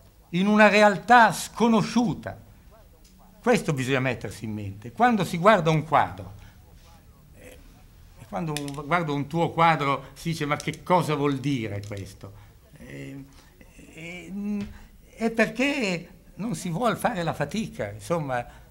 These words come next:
di pensare che in quel quadro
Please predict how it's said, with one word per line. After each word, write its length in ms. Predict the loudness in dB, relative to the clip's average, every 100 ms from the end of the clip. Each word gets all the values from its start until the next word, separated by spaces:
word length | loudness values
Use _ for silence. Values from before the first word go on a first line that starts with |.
| _
di 200 | -8 -4
pensare 880 | 0 0 4 4 4 0 -6 -8 -16 -20 -20 -6
che 340 | 0 0 0 -4
in 160 | -4
quel 280 | 0 0 0
quadro 640 | 2 4 2 -2 -4 -6